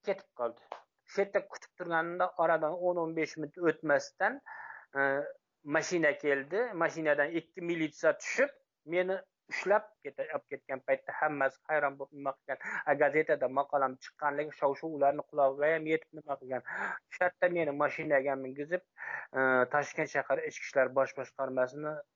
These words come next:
idorasiga olib bordi. O'sha idorada ham, e, Milliy xavfsizlik xizmatining podvalida qanday holat bo'lsa, xuddi shunday holat bo'ldi.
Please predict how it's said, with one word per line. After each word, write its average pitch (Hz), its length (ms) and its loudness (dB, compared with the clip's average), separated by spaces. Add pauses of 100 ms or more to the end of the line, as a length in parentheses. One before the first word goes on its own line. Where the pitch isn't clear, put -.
(160)
idorasiga 127 600 4
olib 110 180 4
bordi. 113 260 0 (540)
O'sha 165 100 0
idorada 156 520 6
ham, 165 260 0 (280)
e, 139 120 -2 (180)
Milliy 143 300 2
xavfsizlik 135 480 -4
xizmatining 127 520 -2
podvalida 127 540 2
qanday 131 320 4
holat 123 400 2
bo'lsa, 156 380 2 (360)
xuddi 196 300 -8
shunday 135 300 4
holat 120 360 2
bo'ldi. 123 240 -8